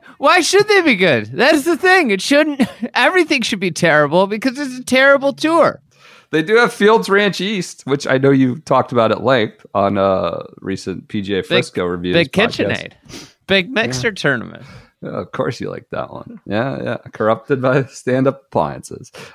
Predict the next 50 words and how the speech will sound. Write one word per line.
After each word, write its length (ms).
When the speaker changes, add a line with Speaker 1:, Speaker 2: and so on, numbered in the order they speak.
Speaker 2:
Um, 420
but 180
yeah, 300
Bridgestone 460
is 140
out. 200
I 100
was 120
just 200
like, 260
I 100
don't 100
understand. 600
Like, 160
wasn't 260
the 100
whole 160
point 260
of 80
staying 240
in 80
Akron, 540
like, 240
to 160
foster 680
that 200
whole, 240
like, 160
'cause 160
they 80
got 200
screwed 440
'cause 200
FedEx 440
took 220
the 120
W 260
G 200
C 200
out 160
from 120
under 220
them, 120
and 80
now 140
they're 180
out. 160
It's 120
the 80
Kaulig 640